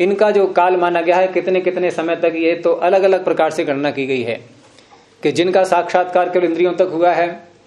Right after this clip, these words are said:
वो दस मनवंतर तक आनंद का भोग करते हैं, जिनका और अधिक सूक्ष्मता में पहुंच गए हैं, हैं, वो स-, शत मनवंतर तक और अधिक पहुंच गए हैं जो, तो हजार मनवंतर तक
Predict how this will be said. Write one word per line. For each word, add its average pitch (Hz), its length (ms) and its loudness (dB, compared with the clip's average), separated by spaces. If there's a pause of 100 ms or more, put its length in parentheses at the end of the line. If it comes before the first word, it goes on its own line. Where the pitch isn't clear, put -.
(1160)
वो 165 160 0
दस 175 340 0 (520)
मनवंतर 170 480 2
तक 180 520 0 (680)
आनंद 165 300 2
का 180 120 2
भोग 165 260 -2
करते 165 280 0
हैं, 170 340 -6 (640)
जिनका 165 280 0
और 170 340 2
अधिक 180 280 0
सूक्ष्मता 175 580 0
में 175 140 0
पहुंच 160 240 0
गए 170 160 2
हैं, 175 260 -4 (680)
हैं, 196 200 0
वो 139 340 0
स-, 185 420 -8
शत 175 280 -2
मनवंतर 175 500 0
तक 175 480 -2 (220)
और 165 160 2
अधिक 175 280 -2
पहुंच 170 240 -2
गए 175 140 0
हैं 170 160 -2
जो, 190 340 -2 (280)
तो 160 60 0
हजार 151 360 2
मनवंतर 175 500 0
तक 180 500 -2